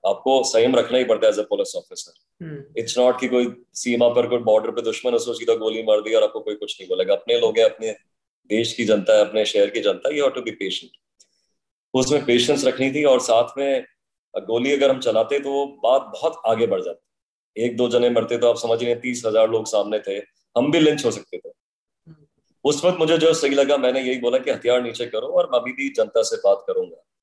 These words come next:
Speaker 1: तो उस भीड़ भाड़ में, शोर शराबे में उस वक्त भी bodyguard ने मेरी बात नहीं सुनी। तो मुझे याद है, सब, मैं तो average कद काठी का आदमी, मेरे सब bodyguard छह फुट दो inch, छह फुट plus type आदमी थे। सबको मुझे चिल्ला चिल्ला कर उनको पकड़ पकड़ के rifle नीचे करानी पड़ी भीड़ के अंदर कि "rifle नीचे करो।"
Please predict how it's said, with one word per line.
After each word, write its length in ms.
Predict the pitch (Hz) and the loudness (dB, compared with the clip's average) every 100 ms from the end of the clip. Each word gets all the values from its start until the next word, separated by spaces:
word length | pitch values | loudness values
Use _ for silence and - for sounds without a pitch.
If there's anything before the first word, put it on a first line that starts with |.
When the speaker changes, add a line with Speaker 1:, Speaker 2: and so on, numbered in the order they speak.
| _ _ _ | _ _ _
Speaker 1:
तो 60 | 135 | -2
उस 120 | 139 | -2
भीड़ 380 | 95 127 147 156 | -4 -2 0 4
भाड़ 180 | 147 139 | 2 4
में, 180 | 147 | 0
शोर 280 | 135 131 139 | 0 0 0
शराबे 340 | 135 123 123 127 | 2 0 2 2
में 260 | 131 123 | 0 -2
उस 200 | - - | -8 -4
वक्त 100 | 131 | -4
भी 80 | 135 | -2
bodyguard 460 | 127 117 120 123 120 | 0 2 2 2 0
ने 60 | |
मेरी 180 | 120 117 | -2 -2
बात 220 | 110 113 120 | 0 -2 -2
नहीं 80 | 120 | -10
सुनी। 240 | 104 110 - _ _ _ _ _ | -12 -12 -14 _ _ _ _ _
तो 60 | 113 | -2
मुझे 240 | 123 127 | 2 4
याद 180 | 131 135 | 6 6
है, 60 | 139 | 4
सब, 300 | 151 147 120 | 2 2 2
मैं 100 | 123 | 2
तो 100 | 135 127 123 | 4 4 2
average 240 | 120 139 | 0 -4
कद 140 | 135 131 | -4 -4
काठी 200 | 120 117 | -4 -4
का 100 | 120 | -2
आदमी, 160 | 117 120 | -2 -2
मेरे 180 | 120 120 | -2 -2
सब 200 | - 131 | -2 -2
bodyguard 400 | 113 117 120 117 | -2 -2 -2 -4
छह 140 | 113 | -6
फुट 220 | - 117 | -6 -8
दो 140 | 107 110 | -4 -4
inch, 160 | 110 | -4
छह 140 | - 110 | -8 -10
फुट 200 | - 110 | -12 -20
plus 380 | _ 110 107 - | _ 0 2 2
type 240 | 104 104 | 2 2
आदमी 240 | 98 98 101 | 0 -2 -12
थे। 240 | 92 90 _ _ _ _ _ | -14 -14 _ _ _ _ _
सबको 320 | - 175 151 | 0 0 2
मुझे 200 | 147 143 | 2 2
चिल्ला 360 | 139 131 127 135 | 2 0 4 2
चिल्ला 240 | 135 127 | 2 0
कर 140 | 127 127 | 0 -2
उनको 160 | 120 | -4
पकड़ 320 | - 123 135 139 | -4 -2 -2 0
पकड़ 220 | 127 123 | -2 0
के 120 | 127 | 0
rifle 300 | 117 - 120 | 2 0 -6
नीचे 200 | 104 - | -10 -6
करानी 280 | 95 90 92 | -4 -4 -4
पड़ी 240 | 90 90 | -6 -6
भीड़ 440 | 90 _ 104 107 104 | -10 _ -4 -2 0
के 60 | |
अंदर 180 | 95 95 | 0 -2
कि 220 | 110 101 | -2 0
"rifle 320 | 104 110 135 | 2 2 0
नीचे 240 | 117 113 117 | -2 -4 -4
करो।" 220 | 104 | 0